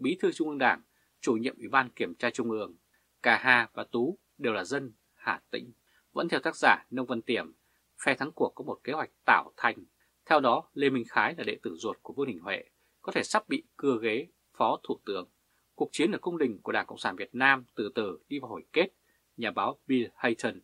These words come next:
nhận xét tiếp như sau. Một đặc điểm nổi bật của tình trạng hỗn loạn gần đây trong nội bộ của Đảng Cộng sản Việt Nam, đặc biệt là chiến dịch chống tham nhũng,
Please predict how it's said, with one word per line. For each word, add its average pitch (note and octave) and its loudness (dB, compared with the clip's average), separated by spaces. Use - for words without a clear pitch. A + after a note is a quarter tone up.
nhận A2 -8
xét - -8
tiếp C#3+ -2
như A2 -10
sau. F#2+ -2
Một C#3+ -2
đặc C#3+ -2
điểm A2+ 0
nổi F#2+ -6
bật A2 -2
của - -18
tình A2 -4
trạng - 2
hỗn - -8
loạn D3+ 2
gần A#2+ -8
đây D3 -4
trong D3+ -12
nội C3+ -6
bộ A2+ -4
của A#2+ -4
Đảng G#2 -4
Cộng - -14
sản G2+ -8
Việt - -12
Nam, A#2 0
đặc D3+ -2
biệt C#3 0
là G#2+ -12
chiến D3 -6
dịch D#3+ -4
chống B2+ -2
tham C3 -8
nhũng, B2 -8